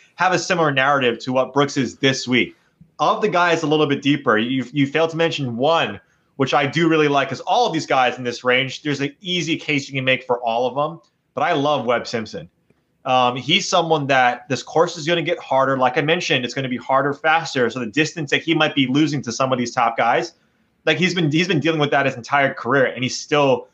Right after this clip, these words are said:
churning out top wins. His, his past five events here read top five, top ten, top twenty. So when you're looking at that and, and looking at some of the odds and where he lands, he's at plus thirty-five hundred right now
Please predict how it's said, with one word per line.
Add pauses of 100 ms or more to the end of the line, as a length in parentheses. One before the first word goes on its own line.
(180)
churning
out
top
wins. (360)
His,
his
past
five
events
here
read
top
five,
top
ten,
top
twenty. (520)
So
when
you're
looking
at
that
and, (280)
and
looking
at
some
of
the
odds
and
where
he
lands,
he's
at
plus
thirty-five
hundred
right
now